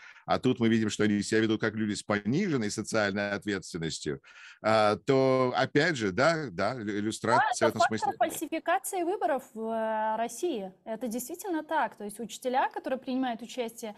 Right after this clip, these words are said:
Speaker 2: и работают на избирательных участках, они просто в, э, закидывают эти нужные бюллетени с нужным, э, там, с нужной галочкой, нужные места. И всё.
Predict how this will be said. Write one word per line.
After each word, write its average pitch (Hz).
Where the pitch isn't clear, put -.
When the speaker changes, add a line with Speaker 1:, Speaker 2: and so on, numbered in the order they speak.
Speaker 2:
и 233
работают 240
на 240
избирательных 208
участках, 285
они 220
просто 254
в, 208
э, 202
закидывают 226
эти 220
нужные 214
бюллетени 208
с -
нужным, 196
э, 185
там, 190
с -
нужной 208
галочкой, 240
нужные 247
места. 220
И 226
всё. 220